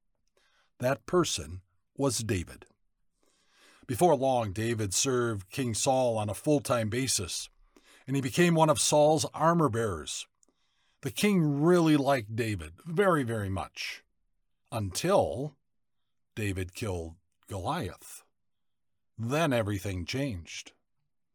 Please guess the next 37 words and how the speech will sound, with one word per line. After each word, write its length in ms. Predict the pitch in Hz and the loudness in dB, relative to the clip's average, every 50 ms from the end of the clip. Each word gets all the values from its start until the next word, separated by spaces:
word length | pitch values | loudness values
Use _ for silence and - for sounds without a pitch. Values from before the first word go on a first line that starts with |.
| _ _ _ _ _ _ _ _ _ _ _ _ | _ _ _ _ _ _ _ _ _ _ _ _
Here's 200 | - 185 165 120 | 2 4 4 6
what 140 | 156 139 120 | 4 4 4
happened. 320 | 123 113 92 - - - _ _ _ _ _ _ _ _ _ _ _ - _ _ _ _ _ _ | 4 0 -2 -4 -8 -16 _ _ _ _ _ _ _ _ _ _ _ -20 _ _ _ _ _ _
When 220 | - 135 151 156 151 | 2 4 4 6 6
the 100 | 143 139 | 4 4
men 380 | 139 139 139 156 180 202 208 | 4 4 4 4 4 6 6
were 100 | 196 196 | 6 4
returning 580 | 185 190 190 180 - - 156 151 156 156 156 147 | 6 4 2 2 2 2 2 2 2 2 2 0
home 380 | 113 139 139 139 131 131 131 135 | 2 4 4 4 4 2 0 0
after 320 | 127 123 117 - 127 117 | 0 -2 -2 -2 -2 -2
David 400 | 107 104 120 131 143 143 160 143 | 0 2 2 2 4 2 2 0
had 200 | 117 127 120 110 | 0 -2 -4 -2
killed 280 | - - 147 143 143 131 | 0 2 4 4 4 2
the 80 | 143 | 0
Philistine, 680 | 139 - 147 139 127 113 - - - - 95 92 101 92 - _ - - - - - - - _ - | 0 0 0 0 2 2 0 0 -2 -2 -4 -4 -6 -8 -10 _ -20 -20 -20 -20 -20 -20 -20 _ 2
the 100 | 156 147 | 2 2
women 520 | 139 131 147 170 190 202 202 208 202 185 | 4 4 4 6 6 6 4 4 2 0
came 300 | - - 160 160 156 151 | -2 -2 0 0 2 0
out 320 | - 123 147 156 170 - | 2 4 4 4 4 2
from 240 | - - 147 135 127 | 0 0 0 0 2
all 300 | - 139 151 175 196 214 | 4 6 6 8 8 8
of 140 | 208 185 175 | 6 4 0
the 100 | 196 185 | -2 -4
towns 400 | - - 170 165 170 180 175 - | 0 0 0 2 2 2 2 0
of 120 | 165 156 | -2 0
Israel 380 | 147 156 151 131 113 135 143 139 | 2 4 4 4 4 2 2 2
to 140 | - - 135 | 2 2 2
meet 300 | 131 143 160 175 - - | 2 4 2 2 0 -4
King 260 | - - 180 185 180 | -2 0 0 0 2
Saul 460 | 156 - - 160 139 127 123 127 127 127 | 0 2 2 4 4 4 4 2 2 0
with 140 | 127 - | -2 0
singing 680 | - - - - - 226 233 226 214 196 170 151 135 127 | 0 0 0 2 2 2 2 2 2 4 4 2 2 2
and 160 | 120 117 113 | 0 -2 0
dancing, 560 | 107 139 156 165 170 165 - - - 113 110 | 2 2 4 6 4 4 2 0 -2 -2 -2
with 200 | 110 110 98 - | -2 -4 -4 -4
joyful 440 | - 208 208 208 196 - - 101 95 | -2 0 4 4 4 2 2 0 -2
songs, 600 | 95 - - 175 170 165 151 139 120 120 104 - | 0 2 4 6 8 8 8 6 4 0 -4 -8